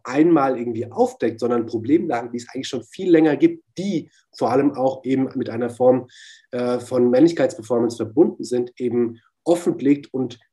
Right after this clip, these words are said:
nochmal im größeren Maße diskutiert. Wir hatten das ja natürlich auch mit, mit der Debatte um metoo. Das sind ja keine Sachen, die jetzt,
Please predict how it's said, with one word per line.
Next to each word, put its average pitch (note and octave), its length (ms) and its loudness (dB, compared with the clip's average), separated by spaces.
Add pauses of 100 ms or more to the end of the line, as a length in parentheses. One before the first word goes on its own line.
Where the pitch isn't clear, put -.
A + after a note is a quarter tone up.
nochmal C3 320 0
im A#2+ 140 4
größeren C3 400 4
Maße A#2 320 0
diskutiert. A2+ 520 -2
Wir G#2+ 80 0
hatten A2 120 -2
das A#2 140 -4
ja B2+ 60 -2
natürlich A#2+ 320 -4
auch A#2+ 160 -4
mit, A#2 340 -2
mit A2+ 100 -2
der A#2+ 80 0
Debatte A2+ 340 -2
um A#2 120 0
metoo. A2+ 320 2
Das C#3 160 2
sind B2+ 120 -2
ja - 20 -12
keine B2+ 160 0
Sachen, B2 240 -2
die A#2+ 80 2
jetzt, A#2+ 220 0